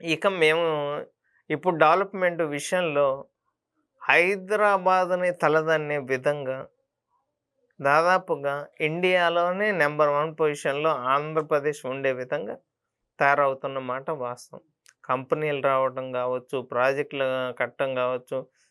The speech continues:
నిరుద్యోగులకు ఉద్యోగాలు కావచ్చు, డిఎస్సీలు కావచ్చు, ప్రతి ఒక్కటి కూడా, అంటే ప్రతి ఒక్క వ్యక్తి కూడా తన కాళ్ళ మీద బతికే విధంగా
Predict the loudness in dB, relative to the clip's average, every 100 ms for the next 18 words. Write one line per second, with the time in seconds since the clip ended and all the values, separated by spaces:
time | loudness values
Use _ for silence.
0 | _ -4 -2 2 2 2 2 0 -6 -6
1 | -8 -4 -2 0 0 0 0 0 0 -2
2 | -4 -6 -4 -4 0 2 0 -4 -4 -2
3 | -2 0 0 -4 -12 -12 -14 _ -2 0
4 | -2 0 0 -2 -4 -6 -6 -8 -10 -16
5 | _ _ -20 _ _ 0 2 4 2 2
6 | 2 2 2 0 -2 -4 -6 -2 0 0
7 | 0 0 0 0 2 2 0 -2 -2 0
8 | 0 0 -4 -4 -4 -4 -4 -4 -8